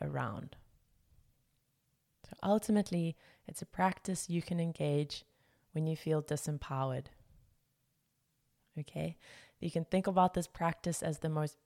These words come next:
basic first step towards accessing that torchlight,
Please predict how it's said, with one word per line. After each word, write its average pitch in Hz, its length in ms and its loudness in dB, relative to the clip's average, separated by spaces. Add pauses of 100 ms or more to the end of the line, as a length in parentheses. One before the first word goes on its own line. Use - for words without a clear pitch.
basic 160 480 0
first - 540 0
step - 460 0 (560)
towards 160 360 2 (120)
accessing 156 580 0
that 143 180 -2
torchlight, 143 720 -4